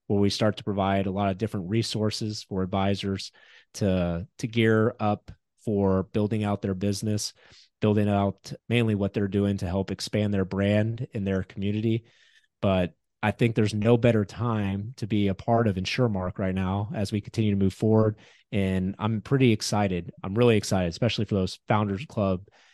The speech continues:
advisors, to listen in to what our, uh, some of our six top advisors are gonna be sharing, 'cause we're just gonna continue to grow together. And, uh, like I said, there's a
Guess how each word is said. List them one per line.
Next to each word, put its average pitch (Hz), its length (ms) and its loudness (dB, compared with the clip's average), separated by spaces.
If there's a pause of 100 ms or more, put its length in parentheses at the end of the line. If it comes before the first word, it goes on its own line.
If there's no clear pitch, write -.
(120)
advisors, 98 640 0
to 95 520 0
listen 110 300 -2
in 101 200 -2
to 92 380 -4 (380)
what 101 200 2
our, 92 240 2
uh, 82 260 -2 (120)
some 117 180 -4
of 101 60 -4
our 92 120 0
six - 560 -6
top 110 260 -4
advisors 95 680 -4 (240)
are 110 60 -2
gonna 98 180 -2
be 90 80 -4
sharing, 101 480 0
'cause 87 400 -6 (400)
we're 101 100 0
just 104 200 -4
gonna 101 140 -2
continue 110 320 -2
to 98 100 -2
grow 101 200 0
together. 123 560 4 (480)
And, 92 320 -4
uh, 92 260 0 (100)
like 107 120 -2
I 110 40 -2
said, 107 200 -2
there's 92 180 -4
a 92 100 -6